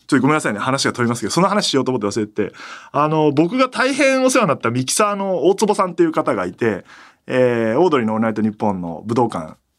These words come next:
一緒にやったりとか、佐久間さんのオールナイトもやったり、三四郎も一緒にやってて、だから相田さん家とかも一緒に行ってたりとか、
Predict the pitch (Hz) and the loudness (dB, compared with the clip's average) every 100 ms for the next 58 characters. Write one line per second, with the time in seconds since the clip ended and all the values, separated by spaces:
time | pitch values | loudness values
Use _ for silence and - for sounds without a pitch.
0 | _ 110 113 101 95 - 95 87 87 92 | _ -6 -4 -4 -6 -6 -6 -6 -8 -8
1 | 87 - - _ _ - 180 143 123 98 | -8 -16 -20 _ _ -6 -2 0 -2 -4
2 | 101 107 101 95 87 87 90 87 160 160 | 0 0 0 -4 -10 -12 -12 -4 -2 0
3 | 156 139 123 117 110 107 - 92 104 87 | 2 2 0 2 0 0 -4 -4 -2 -4
4 | - - 151 160 156 151 107 92 95 110 | -6 -2 -2 -2 -4 -4 -6 -6 -6 -6
5 | 95 - 85 - - - - | -4 -6 -8 -6 -6 -4 -6